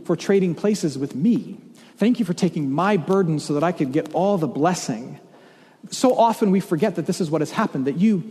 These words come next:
you live as a forgiven and loved child of God. It is finished. It's all done. You get to just live in joy and know that any pain you experience is temporary, not eternal. That's your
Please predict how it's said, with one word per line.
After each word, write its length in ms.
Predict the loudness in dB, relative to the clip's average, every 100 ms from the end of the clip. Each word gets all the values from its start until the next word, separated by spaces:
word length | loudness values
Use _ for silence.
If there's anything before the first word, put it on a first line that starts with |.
| -8
you 200 | 2 4
live 480 | 6 4 4 2 -2
as 200 | -4 -2
a 60 | -2
forgiven 640 | -2 -2 2 4 4 0
and 160 | 0 2
loved 240 | 4 2
child 360 | 0 0 2 2
of 140 | 2
God. 400 | 2 4 2 2
It 100 | 0
is 140 | 0 -2
finished. 400 | 0 0 0 -2
It's 180 | -2 2
all 120 | 2
done. 340 | 2 2 4
You 100 | 2
get 140 | 2 2
to 80 |
just 420 | 0 2 0 0 -4
live 380 | 2 4 4
in 340 | 2 2 2 2
joy 540 | 2 4 4 4 2
and 160 | 0 0
know 140 | 2
that 120 | 2 2
any 160 | 0
pain 360 | 0 0 2 4
you 100 | 2
experience 420 | 0 0 -2 0
is 100 | -4
temporary, 640 | -4 0 2 2 2 2 2
not 220 | 2 2
eternal. 400 | 0 -2 -2 0
That's 260 | -4 0
your 340 | 2 4 4